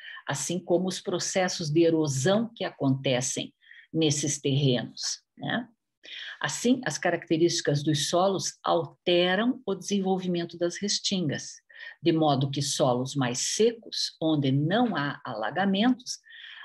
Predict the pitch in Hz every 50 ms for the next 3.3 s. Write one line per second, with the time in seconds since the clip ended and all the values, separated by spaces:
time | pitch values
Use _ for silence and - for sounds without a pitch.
0 | - - - - 208 196 208 214 196 208 196 202 - 151 147 - 196 190 190 -
1 | - 190 175 175 180 165 - 240 262 - - 156 - - 151 156 185 208 - -
2 | - _ _ _ _ _ _ _ _ _ 165 160 175 196 190 196 - - 165 151
3 | 147 147 147 156 170 202